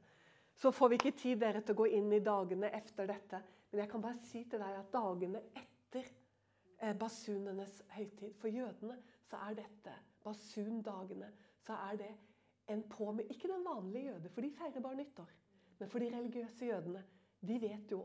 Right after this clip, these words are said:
om basunenes høytid i Bibelen. Og for dem er det varselen. Varselen. Fordi at du vet at Yom Kippur kommer, omvendelsen. De skal omvende seg som folk.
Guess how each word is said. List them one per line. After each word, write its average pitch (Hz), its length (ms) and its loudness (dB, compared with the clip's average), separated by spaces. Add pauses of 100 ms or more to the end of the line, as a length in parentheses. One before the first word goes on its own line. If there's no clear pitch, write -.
om 190 120 -2
basunenes 190 680 -6
høytid 190 480 -14 (340)
i 208 80 -4
Bibelen. 185 400 -6 (320)
Og - 100 -18
for 262 140 -6
dem 240 400 -8 (120)
er 208 120 -6
det 196 200 -8 (380)
varselen. 165 760 -12 (960)
Varselen. 190 800 -10 (640)
Fordi 208 160 2
at 208 120 -2 (460)
du 214 60 -4
vet 220 200 -6
at 196 180 -4
Yom 214 260 -4
Kippur 233 400 -8
kommer, 180 260 -10 (300)
omvendelsen. 196 760 -4 (920)
De 202 80 -10
skal - 160 -10 (100)
omvende 220 420 -6
seg - 1040 -20
som 214 120 -2
folk. 240 380 -10